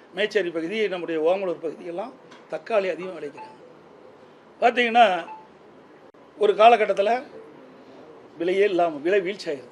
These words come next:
அஞ்சு ரூபா, பத்து ரூபாய்க்கு வந்துருது. பொறிக்கிற கூலி கூட, அதை இந்த தக்காளி செடியிலிருந்து பறிக்கிற கூலி கூட நமக்கு கிடைக்காது.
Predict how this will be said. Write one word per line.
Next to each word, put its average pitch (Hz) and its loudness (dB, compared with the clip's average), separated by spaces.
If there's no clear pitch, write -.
அஞ்சு 190 -10
ரூபா, 208 2
பத்து 165 -8
ரூபாய்க்கு 160 -8
வந்துருது. 139 -18
பொறிக்கிற 220 2
கூலி 190 -2
கூட, 196 0
அதை 180 -2
இந்த 160 -6
தக்காளி 190 2
செடியிலிருந்து 165 -6
பறிக்கிற 180 -6
கூலி 160 -10
கூட 165 -6
நமக்கு 156 -12
கிடைக்காது. 139 -20